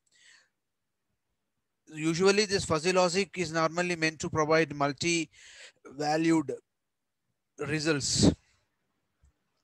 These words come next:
So as it provides multi-valued, it, it def-, definitely going to,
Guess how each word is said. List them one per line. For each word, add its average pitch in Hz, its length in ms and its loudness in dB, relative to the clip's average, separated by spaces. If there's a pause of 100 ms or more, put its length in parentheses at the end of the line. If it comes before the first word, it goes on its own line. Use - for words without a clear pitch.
(600)
So - 160 -2
as 160 160 2
it 175 100 2 (120)
provides 170 400 6
multi-valued, 175 600 4
it, 190 140 4
it 160 280 0
def-, 143 240 -2
definitely 170 480 0
going 160 320 -2
to, 156 340 -2